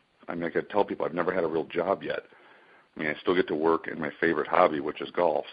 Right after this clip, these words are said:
So there's always sort of a next thing out there or something else to keep it going.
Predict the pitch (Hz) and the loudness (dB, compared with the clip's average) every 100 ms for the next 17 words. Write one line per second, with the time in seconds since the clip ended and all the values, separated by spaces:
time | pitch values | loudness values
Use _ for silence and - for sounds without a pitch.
0 | - - 69 67 - _ _ _ _ _ | -4 -2 -2 -4 -12 _ _ _ _ _
1 | 131 95 80 90 78 - 85 82 78 73 | 2 6 6 6 2 0 0 2 2 0
2 | 76 73 - 90 78 73 73 - 80 78 | -4 -6 -4 -4 0 2 2 2 2 4
3 | 76 87 78 78 76 78 - 73 - 80 | 2 -2 -2 -4 -4 -6 -6 -6 -4 -2
4 | 76 71 67 | -2 -2 -8